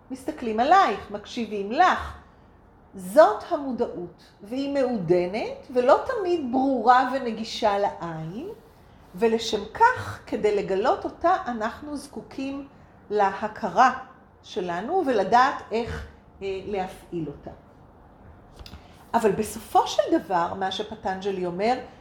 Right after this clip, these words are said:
אנחנו צריכים להשתחרר גם ממנה, כי אנחנו לא ההכרה, כן? ההכרה מאפשרת לנו ידיעה עצמית, מאפשרת לנו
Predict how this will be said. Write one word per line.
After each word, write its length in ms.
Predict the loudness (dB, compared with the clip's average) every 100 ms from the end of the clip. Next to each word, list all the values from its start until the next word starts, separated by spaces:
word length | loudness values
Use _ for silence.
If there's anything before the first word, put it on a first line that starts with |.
| -14 -4
אנחנו 300 | -2 -2 -4
צריכים 360 | -8 -6 -2 0
להשתחרר 440 | 0 -2 -4 2 2 2
גם 160 | -2 0
ממנה, 440 | -2 -2 0 -2 -4 -10
כי 220 | -10 -10
אנחנו 720 | -4 0 0 -2 -4 -2 -4 -8 -20 -20 -12 -2
לא 320 | 6 6 6
ההכרה, 500 | 0 -6 -6 -4 -4 -10 -20 -20 _ _ -20 -20
כן? 180 | -12 -10 -10 -18 -20 -20 -20 -4
ההכרה 540 | 4 4 4 0 4 4 4 0
מאפשרת 1000 | 0 -2 -6 -6 -2 4 4 4 -2
לנו 220 | -4 -2 -2
ידיעה 560 | -2 -2 -4 -2 -4
עצמית, 580 | -4 -10 -8 -6 -6 -6
מאפשרת 720 | -4 -4 -4 -2 2 2 0
לנו 300 | 0 0 0